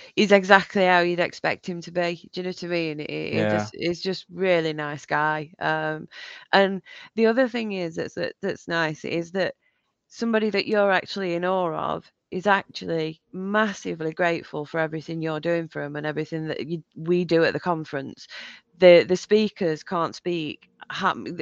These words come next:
Speaker 1: like, more highly about us. The amount of praise that we get, you know, and
Speaker 2: Mm.
Speaker 1: you just think, "You're praising me?"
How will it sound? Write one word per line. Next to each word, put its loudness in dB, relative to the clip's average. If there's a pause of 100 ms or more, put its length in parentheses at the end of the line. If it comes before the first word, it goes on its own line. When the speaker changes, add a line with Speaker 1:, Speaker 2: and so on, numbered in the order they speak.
Speaker 1:
like, 4
more 0
highly 2
about -2
us. -4
The -2
amount 2
of -10
praise 0
that -8
we -6
get, -4 (380)
you 0
know, 6
and 2
Speaker 2:
Mm. -4
Speaker 1:
you -4
just -6
think, -6 (920)
"You're 2
praising -2
me?" 0